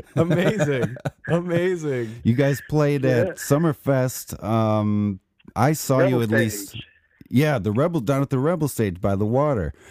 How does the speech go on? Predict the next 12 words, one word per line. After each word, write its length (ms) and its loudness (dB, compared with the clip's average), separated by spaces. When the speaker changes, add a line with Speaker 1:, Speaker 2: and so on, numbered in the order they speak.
Speaker 3:
I 80 2
saw 200 2
you, 300 0
Speaker 1:
Yeah. 180 4
Speaker 3:
um, 340 -2
it 260 -10
must 240 -4
have 120 0
been 520 0
four 580 -2
years 360 0
ago, 580 2